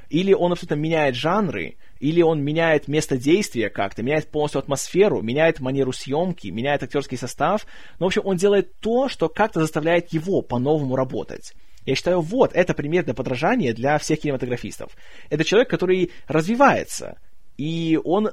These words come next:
ставит сам себе, повышает планку, и затем сам же её достигает. А люди такие, как, например, э, ну, допустим, тот же Майкл Бэй или Питер Берг,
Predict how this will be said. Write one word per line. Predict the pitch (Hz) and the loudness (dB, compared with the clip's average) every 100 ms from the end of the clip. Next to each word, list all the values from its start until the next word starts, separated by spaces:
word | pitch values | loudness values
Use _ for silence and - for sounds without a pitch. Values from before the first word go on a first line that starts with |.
| - - | -4 -6
ставит | - 226 196 151 | 2 8 8 6
сам | - 156 | 2 0
себе, | - 143 127 90 - - - | -2 0 0 0 -6 -2 2
повышает | 151 151 135 117 | 4 6 4 4
планку, | 135 120 117 240 - - - | 2 0 0 -4 -4 -12 -4
и | |
затем | 151 - 160 | 0 2 0
сам | - 190 277 | 2 4 4
же | 208 | 4
её | 156 139 | 2 2
достигает. | 170 - 254 208 76 - - - - - - - - | 0 -2 2 2 2 -6 -12 -14 -16 -16 -16 -16 -8
А | - 220 254 | 0 0 2
люди | 269 311 262 | 4 2 2
такие, | 240 254 233 | -2 0 0
как, | - | 0
например, | 208 208 214 202 | -2 2 2 4
э, | 180 165 156 147 139 127 - - - - - - | 4 4 4 2 0 -4 -10 -16 -16 -16 -12 0
ну, | 349 349 - - - - | 0 0 -8 -16 -16 -14
допустим, | - 170 190 170 | -4 -2 -2 0
тот | 190 | 2
же | 139 | 4
Майкл | 147 160 170 | 4 4 2
Бэй | 170 220 | 4 4
или | 185 | 4
Питер | - 175 165 | 0 2 2
Берг, | 127 110 - - | 2 0 -2 -8